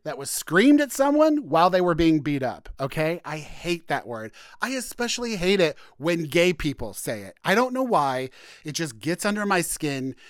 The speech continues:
and it drives me crazy. And that's the thing about gay people and drag queens and stuff that say F A G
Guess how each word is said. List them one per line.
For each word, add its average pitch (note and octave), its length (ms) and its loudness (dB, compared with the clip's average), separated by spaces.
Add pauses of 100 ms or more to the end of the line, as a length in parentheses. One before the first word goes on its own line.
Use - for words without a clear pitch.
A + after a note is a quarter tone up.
(140)
and C#3+ 120 -8
it C#3 120 -10
drives C#3 340 -2
me B2+ 140 -4
crazy. A2 480 -12 (200)
And F3 220 0 (260)
that's A3 260 2
the D4 60 -2
thing C4+ 200 0
about E3+ 440 4
gay E3 200 -2
people D3 520 -2
and D3 140 -4
drag C#3 240 0
queens C#3 260 -4
and A#2+ 120 -8
stuff A#2+ 280 -6
that C3 240 -8
say D#3+ 380 2
F D3+ 220 -4
A C3+ 100 0
G A#2 380 -6